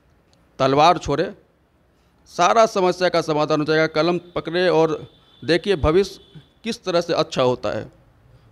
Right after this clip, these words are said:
और निश्चित रूप से हम तो बहुत भाग्यशाली हैं कि कलम और दबात बहुत भाग्यशाली लोगों को मिलता है। ये तो चुनाव चिन्ह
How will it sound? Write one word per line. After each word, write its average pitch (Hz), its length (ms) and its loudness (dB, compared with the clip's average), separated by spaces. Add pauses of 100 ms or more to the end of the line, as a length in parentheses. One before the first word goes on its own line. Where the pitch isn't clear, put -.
और 117 60 -6
निश्चित 139 380 -2
रूप 151 120 -2
से - 260 -4 (800)
हम 135 100 -4
तो 151 100 0
बहुत 143 200 2
भाग्यशाली 151 680 -2
हैं 160 200 0
कि 165 120 -4
कलम 160 400 -2
और 160 180 2
दबात 147 640 0 (680)
बहुत 143 200 -2
भाग्यशाली 165 560 2
लोगों 175 260 2
को 170 140 -2
मिलता 156 380 -2
है। 135 260 -4 (560)
ये 123 60 -10
तो 131 80 -4
चुनाव 156 320 0
चिन्ह 165 520 0